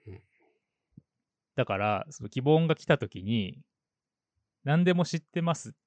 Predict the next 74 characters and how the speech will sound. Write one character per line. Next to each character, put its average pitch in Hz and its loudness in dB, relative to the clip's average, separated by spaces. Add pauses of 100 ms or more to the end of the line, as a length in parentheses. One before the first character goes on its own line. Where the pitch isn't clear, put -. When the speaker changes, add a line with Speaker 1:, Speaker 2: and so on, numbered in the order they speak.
(160)
Speaker 2:
医 127 -8
療 147 6
従 143 2
事 135 -4
者 - -6
で 110 -2
す - -16
か 98 -2
ら」 107 2
っ - -10
て - -16
言 98 -10
っ - -20
て - -14
答 - -2
え 113 2
を 101 -2
返 117 -2
す - -14
の 90 -8
は、 98 -2
Speaker 1:
う 117 0
ん。 101 -2 (380)
Speaker 2:
ち - 2
ょ - 0
っ - -6
と - -6
な 113 0
ん 107 -2
か - -6
違 - -10 (100)
う 92 -6
気 - -14
が 95 -6
し - -20
て 104 -14
て。 101 -16 (180)
Speaker 1:
う 98 -8
ん。 95 -8 (1200)
Speaker 2:
で、 110 -2 (180)
膨 160 6
大 170 4
な 156 -2
さ、 104 -2 (160)
い-、 123 -6
医 123 -2
学 107 -4
の 90 -10
分 104 -6
野 92 -8
が 101 -6
あ 104 -2
る 92 -6
わ - -14
け - -20
じ - -14
ゃ 110 -12
ん。 113 -4
Speaker 1:
う - -4
ん 107 -2
う - -2
ん 95 -10
う 107 -12
ん。 95 -14 (420)
Speaker 2:
で、 - -10
医 175 0
療 180 4
に 101 0
従 127 0
事 104 -10
し - -14
て 104 -10
た 92 -10
も、 104 -6